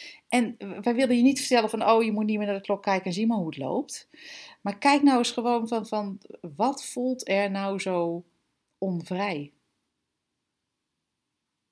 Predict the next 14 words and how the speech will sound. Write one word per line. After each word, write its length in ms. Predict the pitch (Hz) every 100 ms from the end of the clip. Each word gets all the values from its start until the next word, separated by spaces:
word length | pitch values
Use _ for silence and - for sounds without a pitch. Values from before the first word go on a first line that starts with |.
| _ _ _ _ _ _ _
Is 220 | - 233 -
dat 200 | 185 -
echt 420 | 220 202 - -
de 160 | - 170
dingen 320 | 196 202 170
die 260 | 175 165 -
gebeuren? 580 | - 160 170 202 202 196
Is 180 | 196 -
dat 200 | 170 170
echt 460 | 190 180 - - - -
het 140 | 175
leven 380 | 180 180 165 -
in 180 | 151 151
uitvoering? 760 | 196 220 - 202 180 175 175